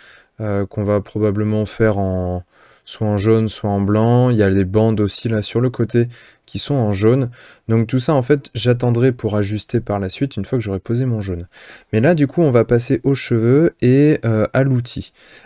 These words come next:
Alors, j'avais dit qu'il y avait un traitement un petit peu particulier sur ça. Euh, ou en tout cas, je voulais montrer comment je procède, parce que justement, je trouve que les, les cheveux, par exemple, c'est quelque chose qui est pas forcément super facile à traiter.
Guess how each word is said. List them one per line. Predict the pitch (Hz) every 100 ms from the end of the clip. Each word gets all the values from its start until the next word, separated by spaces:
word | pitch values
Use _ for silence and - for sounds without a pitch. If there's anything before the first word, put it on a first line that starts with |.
| -
Alors, | 101 101
j'avais | 107 107 107
dit | 127 165
qu'il | -
y | 110
avait | 123
un | 113
traitement | - 117 139 143
un | 127
petit | 127 - 123
peu | 135
particulier | 120 104 - 104 - 104 107 104
sur | - -
ça. | - 110 117 170 _ _ - _ 113
Euh, | 101 101 95
ou | 101
en | 101
tout | 107
cas, | 143
je | 151 104
voulais | 107
montrer | 113 104 -
comment | 117 101
je | 95
procède, | - 104 - 139 -
parce | 95 -
que |
justement, | 120 104 - 92 104
je | 120 -
trouve | 127
que | -
les, | 104 92
les | 104
cheveux, | - 113 147
par | -
exemple, | 101 117
c'est | 123
quelque | - 104
chose | 101 143 151
qui | -
est |
pas | 147
forcément | 165 - 131 - 123
super | 127 - 160 151
facile | - - -
à | 135
traiter. | - 92 -